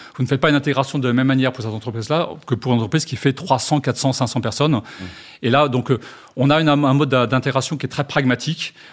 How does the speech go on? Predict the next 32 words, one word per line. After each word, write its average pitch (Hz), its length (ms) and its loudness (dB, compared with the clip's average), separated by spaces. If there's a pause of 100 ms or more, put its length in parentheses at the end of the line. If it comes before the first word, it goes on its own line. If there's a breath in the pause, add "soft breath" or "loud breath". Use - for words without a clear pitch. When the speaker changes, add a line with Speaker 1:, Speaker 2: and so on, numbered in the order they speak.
(120)
Speaker 1:
en 127 100 4
essayant 143 240 4
le 135 80 4
plus - 340 0
possible 160 460 -2
de 139 60 2
laisser 139 280 0
l'autonomie 135 420 0
aux 117 100 -2
entreprises, 127 400 -6
de 107 200 -4
manière 127 280 4
à, 143 260 2 (240 loud breath)
un 110 120 -8
peu 165 140 -6
sur 139 120 -6
le - 20 0
modèle 127 180 0
de 120 60 0
l'intelligence 117 300 -2
collective, 127 500 -2 (400 loud breath)
à 113 120 4
laisser 139 360 2
l'engagement 143 760 2
et, 117 100 0
et, 120 540 0
et 110 40 2
l'intelligence 131 380 0
collective 131 340 -2
faire - 220 0
son 123 160 -2
œuvre. 87 240 -4